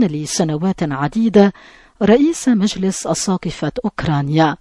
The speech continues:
ومن العام ألف وتسعمائة وستة وتسعين وحتى العام ألف وتسعمائة وثمانية وتسعين كان أيضا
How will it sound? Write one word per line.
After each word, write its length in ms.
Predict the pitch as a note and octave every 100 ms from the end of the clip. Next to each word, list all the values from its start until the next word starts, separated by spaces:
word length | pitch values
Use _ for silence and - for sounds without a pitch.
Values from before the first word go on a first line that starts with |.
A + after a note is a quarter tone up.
| _ _ _ _ _ _ _
ومن 300 | G3 F3 D#3+
العام 460 | D3 D#3 D#3+ A3+ B3+
ألف 340 | F3 F3+ -
وتسعمائة 840 | D#3+ D#3 - - D#3+ D#3+ G#3+ G3 B3+
وستة 500 | F#3 D3+ - - F3 E3
وتسعين 680 | C#3 D#3+ - F3+ A3 A#3+ B3+ - - - _ -
وحتى 340 | G3 A#3+ -
العام 300 | G#3 G3 G#3+
ألف 420 | G3+ C4 D#4 -
وتسعمائة 760 | C4+ C4 - - D3 E3+ A3 G3+
وثمانية 800 | F3 D3 E3 D#3 A3 A3 G3 F#3 F3+
وتسعين 840 | D#3 F3 - F#3+ B3 D#3+ C#3+ E3 - _ _ _
كان 240 | - F#3 D3+
أيضا 560 | E3 G#3+ F#3+ F#3+ B3